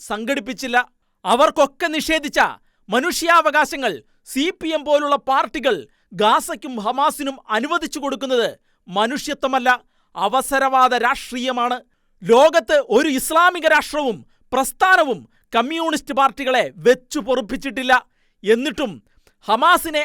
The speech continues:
ആശ്ലേഷിക്കാൻ സി പി എം ഇന്ന് കാണിക്കുന്ന വെമ്പൽ വോട്ട് രാഷ്ട്രീയം ആയിരിക്കാം. പക്ഷേ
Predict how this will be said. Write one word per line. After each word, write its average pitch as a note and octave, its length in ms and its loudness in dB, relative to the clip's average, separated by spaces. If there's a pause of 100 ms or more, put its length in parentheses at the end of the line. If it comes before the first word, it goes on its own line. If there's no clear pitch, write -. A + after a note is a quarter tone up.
ആശ്ലേഷിക്കാൻ C4 680 0 (340)
സി B3 260 -6
പി D4+ 220 -10
എം C#4+ 120 -2 (120)
ഇന്ന് D#4 280 -6
കാണിക്കുന്ന C#4 460 0
വെമ്പൽ C4 360 0 (400)
വോട്ട് A#3 360 2
രാഷ്ട്രീയം B3+ 520 -2 (220)
ആയിരിക്കാം. A#3+ 540 -2 (380)
പക്ഷേ A3+ 300 0